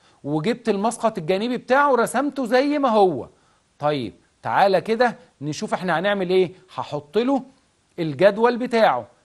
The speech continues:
اللي هو المسلسل، اسم، العدد، المعدن، رقم واحد،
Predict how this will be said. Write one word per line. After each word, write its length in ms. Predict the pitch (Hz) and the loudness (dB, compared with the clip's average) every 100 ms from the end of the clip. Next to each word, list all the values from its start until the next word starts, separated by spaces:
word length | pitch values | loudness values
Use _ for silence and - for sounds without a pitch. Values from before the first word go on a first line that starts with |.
| - | -12
اللي 200 | 147 160 | -8 -4
هو 160 | 180 208 | 0 0
المسلسل، 680 | 185 180 196 208 170 117 87 _ _ _ _ _ _ - | -2 -4 2 2 2 -10 -12 _ _ _ _ _ _ 0
اسم، 440 | 208 - 139 101 - 151 | 0 0 -10 -16 -16 -6
العدد، 460 | 147 170 220 226 | 0 0 2 0
المعدن، 480 | 208 196 165 117 90 _ _ - | 0 2 0 0 -12 _ _ -12
رقم 320 | 139 165 175 | -8 -6 0
واحد، 400 | 208 202 139 | 2 2 -2